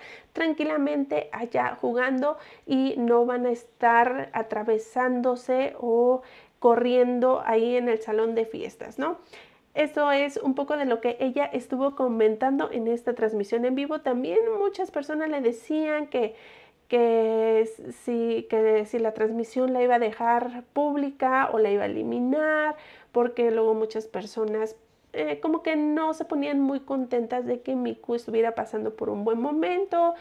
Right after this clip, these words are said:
y a otras personas le decían, "No, sí, déjalo, tú eres muy feliz, ahorita estás muy contenta, ya diste vuelta a la página".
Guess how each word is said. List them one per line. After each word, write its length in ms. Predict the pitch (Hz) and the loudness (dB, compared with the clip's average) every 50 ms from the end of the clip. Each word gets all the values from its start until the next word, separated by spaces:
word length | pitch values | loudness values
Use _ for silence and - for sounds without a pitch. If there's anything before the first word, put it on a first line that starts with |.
| - - - - - - - | -12 -20 -20 -20 -20 -16 -8
y 260 | - 269 269 262 254 | -4 0 0 0 0
a 240 | - - 226 226 226 - | 0 0 0 0 0 0
otras 300 | 226 226 220 220 226 220 | -2 -2 -2 -2 -4 -4
personas 340 | 208 202 220 233 240 240 | -4 -4 -2 0 0 2
le 120 | 240 233 233 | 2 0 0
decían, 380 | 233 233 226 - 277 277 277 | 0 -2 -4 -4 -4 -2 -2
"No, 260 | 285 311 311 320 320 320 | -2 -2 -2 -2 -2 -4
sí, 220 | 320 - 285 277 | -4 -4 -4 -2
déjalo, 520 | 269 294 302 311 302 - 294 294 285 277 | -2 -2 -2 -2 -2 -2 -2 -4 -4 -4
tú 120 | - - 269 | -4 -4 -4
eres 140 | 269 262 269 | -2 -2 -2
muy 160 | 254 254 240 | -2 -4 -4
feliz, 400 | 247 262 254 277 285 294 302 285 | -4 -4 -2 -2 -2 -4 -4 -4
ahorita 220 | 262 247 247 254 | -4 -6 -6 -6
estás 240 | 240 247 247 247 240 | -8 -4 -4 -4 -4
muy 180 | 254 247 247 247 | -4 -4 -4 -4
contenta, 540 | - 247 240 240 294 294 302 277 277 277 | -4 -4 -4 -4 -4 -4 -4 -4 -4 -4
ya 160 | 277 247 240 226 | -4 -4 -4 -4
diste 300 | 247 247 240 - - 233 | -4 -6 -6 -4 -4 -2
vuelta 300 | 220 220 226 226 240 240 | -2 -2 -2 -2 -2 -2
a 20 | |
la 240 | - - 262 - - | -2 -2 -4 -4 -2
página". 720 | - 330 330 339 339 339 - 320 311 302 311 320 320 311 | -2 -2 -2 -2 -6 -4 -4 -2 0 0 0 -2 -4 -4